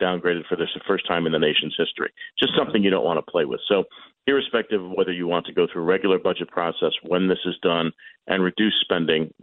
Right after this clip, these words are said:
that's fine. That's a discussion. That's a budget negotiation. The debt limit should never be used as kind of a, a hostage-taking mechanism in order to reduce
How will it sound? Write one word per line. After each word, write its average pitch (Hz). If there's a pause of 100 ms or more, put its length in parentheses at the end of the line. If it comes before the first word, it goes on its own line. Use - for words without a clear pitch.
(720)
that's 98
fine. 76
That's 69
a -
discussion. 80
That's -
a 95
budget 87
negotiation. 78 (340)
The 92
debt 101
limit 98
should 85
never 87
be 80
used 82
as 78 (120)
kind 80
of 71
a, 80 (180)
a 80
hostage-taking 85
mechanism 78 (520)
in 101
order 87
to 80
reduce 87